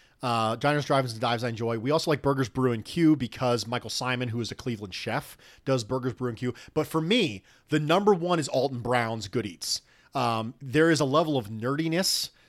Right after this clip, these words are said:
to cooking that I really appreciate. There's a level of science. I'm, if you know anything about me, you'll know that <clears throat> I'm, like, ninety-nine percent science and one percent art. I'm not creative.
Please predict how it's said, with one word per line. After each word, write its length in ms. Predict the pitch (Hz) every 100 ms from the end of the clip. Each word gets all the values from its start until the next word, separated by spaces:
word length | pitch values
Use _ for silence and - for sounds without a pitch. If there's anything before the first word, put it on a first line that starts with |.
| _ -
to 200 | - 139
cooking 540 | - 135 175 165 196 127
that 120 | 113
I 60 |
really 240 | 127 123 120
appreciate. 360 | - 156 165
There's 140 | 151 117
a 60 |
level 160 | 120 104
of 60 | 107
science. 320 | 127 139 139 - -
I'm, 220 | 175 220 202 _ - _
if 120 | 139
you 80 | 180
know 100 | 311
anything 180 | 294 175
about 240 | 139 131
me, 60 | 113
you'll 200 | 113 123
know 140 | 135
that 160 | 120 - _
<clears throat> 920 | 107 - _ _ _ _ _ - -
I'm, 140 | 165 226
like, 180 | 196
ninety-nine 600 | 131 151 185 190 170 151 143
percent 420 | 131 - 131 123 _
science 540 | - - 127 123 131
and 120 | 110 98
one 200 | 120 120
percent 320 | 113 - 104 -
art. 300 | 110 - - _ _ _ _ _ _
I'm 200 | 151 185
not 220 | 190 202
creative. 680 | - 160 131 139 180 220 -